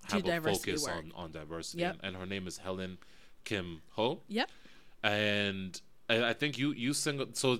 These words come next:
Speaker 2: and we'll share this out as well. It was, it's, it's, it's really worth the read for anyone who might be interested. Um, there's three that stood out to you, and, and
Speaker 1: Mm-hmm.
Speaker 2: I, and I figured probably just wanna talk about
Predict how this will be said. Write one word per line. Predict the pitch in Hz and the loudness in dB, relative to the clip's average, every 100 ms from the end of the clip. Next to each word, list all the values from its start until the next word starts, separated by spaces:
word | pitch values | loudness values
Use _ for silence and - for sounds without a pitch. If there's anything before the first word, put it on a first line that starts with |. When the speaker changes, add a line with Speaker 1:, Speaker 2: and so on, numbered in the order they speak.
| - | 4
Speaker 2:
and | 127 123 | 4 6
we'll | 135 | 4
share | 139 123 | 6 6
this | 104 95 | 6 4
out | 98 87 | 2 0
as | |
well. | 90 85 | 0 -2
It | 80 | -2
was, | 78 | -6
it's, | 87 - | -8 -6
it's, | 92 - - | -4 -6 -6
it's | 90 - | -8 -6
really | 95 98 | -2 -2
worth | 90 90 87 | 0 -2 -4
the | - | -6
read | 82 87 85 | -6 -4 -6
for | - 85 80 | -8 -8 -6
anyone | 85 82 78 | -6 -8 -10
who | 85 | -10
might | 82 80 | -10 -10
be | 76 | -10
interested. | 82 - - 80 73 - - - - - | -12 -10 -10 -10 -12 -18 -20 -20 -18 0
Um, | 104 95 90 82 80 - | 4 6 4 0 -6 0
there's | 107 101 | 4 4
three | - - 117 139 | 2 4 8 8
that | 120 95 | 6 2
stood | - 120 104 | 0 2 2
out | 95 - | 2 0
to | 90 | -2
you, | 107 98 80 | 0 0 0
and, | 233 226 | 0 2
and | 233 208 | 2 2
Speaker 1:
Mm-hmm. | 220 - | 0 -2
Speaker 2:
I, | |
and | 185 175 | -6 -6
I | - | -10
figured | - 107 104 85 | -6 -2 -2 -2
probably | 101 92 | -4 -4
just | 85 87 | -4 -8
wanna | 90 80 | -8 -8
talk | 92 92 | -8 -8
about | 85 80 78 | -8 -8 -10